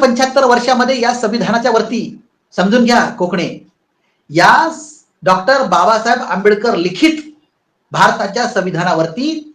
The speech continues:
हेच केंद्र सरकार तुमचं, हेच राज्य सरकार या देशातले जर शंभर टक्के या संविधानावरती देशाचा राज्यकारभार, राज्याचा राज्यकारभार केले असते तर आत्मविश्वासानं सांगतो,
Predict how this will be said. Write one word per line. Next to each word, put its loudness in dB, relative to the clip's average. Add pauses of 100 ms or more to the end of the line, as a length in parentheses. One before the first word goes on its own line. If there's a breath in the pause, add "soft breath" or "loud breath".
(240)
हेच 4
केंद्र 2
सरकार -2
तुमचं, -4 (840)
हेच 6
राज्य 2
सरकार 0
या 4
देशातले -2 (440 soft breath)
जर 2
शंभर 0
टक्के -2
या 0
संविधानावरती 0 (360)
देशाचा 2
राज्यकारभार, 2
राज्याचा 0
राज्यकारभार -2 (140)
केले 4
असते 2 (1800)
तर 4 (840)
आत्मविश्वासानं 0
सांगतो, -2